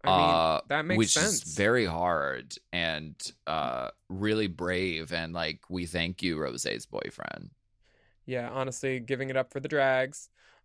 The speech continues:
Speaker 1: Um,
Speaker 2: Yeah.
Speaker 1: they talked about all the queens going digital and making videos.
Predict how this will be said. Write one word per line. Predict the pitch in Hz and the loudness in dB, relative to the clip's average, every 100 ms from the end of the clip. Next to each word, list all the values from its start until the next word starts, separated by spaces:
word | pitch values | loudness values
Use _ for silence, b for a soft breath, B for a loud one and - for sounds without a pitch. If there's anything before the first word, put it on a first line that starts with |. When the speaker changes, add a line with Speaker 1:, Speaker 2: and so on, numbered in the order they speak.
| - | -2
Speaker 1:
Um, | 143 147 147 147 | 2 4 4 2
Speaker 2:
Yeah. | - - _ _ _ | 0 -4 _ _ _
Speaker 1:
they | 170 175 | 0 4
talked | 180 175 | 6 6
about | 175 156 | 8 8
all | 151 | 8
the | 147 | 4
queens | 160 147 135 | 0 -2 0
going | 135 131 120 | 0 0 2
digital | 139 135 139 135 | 2 4 4 4
and | 131 | 2
making | 131 127 131 120 | -2 -4 -6 -2
videos. | 139 135 135 131 131 127 131 - | 0 2 4 4 2 -2 -8 -18